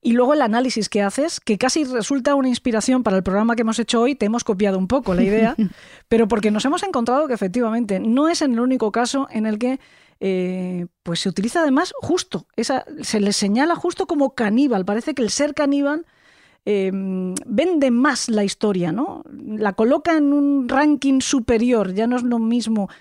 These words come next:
Speaker 1: si él es un monstruo que encima... Mm, mm, descuartizaba a sus víctimas, que yo creo que ya hay bastante,
Speaker 2: Ya
Speaker 1: sino
Speaker 2: es.
Speaker 1: que si encima le decimos que se las comió,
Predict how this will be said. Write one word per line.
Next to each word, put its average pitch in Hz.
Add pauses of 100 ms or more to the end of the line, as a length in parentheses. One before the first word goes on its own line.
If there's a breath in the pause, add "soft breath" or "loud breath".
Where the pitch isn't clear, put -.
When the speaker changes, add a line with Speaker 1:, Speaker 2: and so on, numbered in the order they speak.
(160 loud breath)
Speaker 1:
si 208
él 208
es 214
un 220
monstruo 233
que 214
encima... 226 (520 soft breath)
Mm, 214 (540 soft breath)
mm, 202
descuartizaba 208
a 208
sus 190
víctimas, 240
que 185
yo 185
creo 196
que 180
ya 170 (540)
hay 190
bastante, 175
Speaker 2:
Ya 190
Speaker 1:
sino 233
Speaker 2:
es. 208
Speaker 1:
que 233
si 233
encima 302
le 320
decimos 269
que 277
se 254
las 240
comió, 254